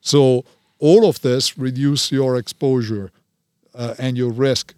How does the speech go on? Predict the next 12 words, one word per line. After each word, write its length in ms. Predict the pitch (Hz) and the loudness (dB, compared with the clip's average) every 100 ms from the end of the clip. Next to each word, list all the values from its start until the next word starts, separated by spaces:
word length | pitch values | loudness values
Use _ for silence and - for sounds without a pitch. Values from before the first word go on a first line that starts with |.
| _ | _
for 180 | _ 131 | _ -8
that 200 | 117 120 113 | -6 -6 -8
mission. 440 | 113 113 170 202 _ _ _ | -10 -8 -6 -8 _ _ _
So 300 | - 185 - _ _ _ | 0 2 0 _ _ _
your 280 | 131 151 185 | 4 4 4
mission 340 | 151 117 127 | 2 -2 -4
manager 420 | 123 117 120 156 143 | -6 -6 -4 -4 -4
can 280 | - 113 110 | -6 -6 -2
really 260 | 180 254 | -2 -2
take 260 | - 120 107 | -6 -8 -8
some 260 | 123 107 | -8 -8
risks, 400 | 107 110 170 - | -10 -10 -10 -12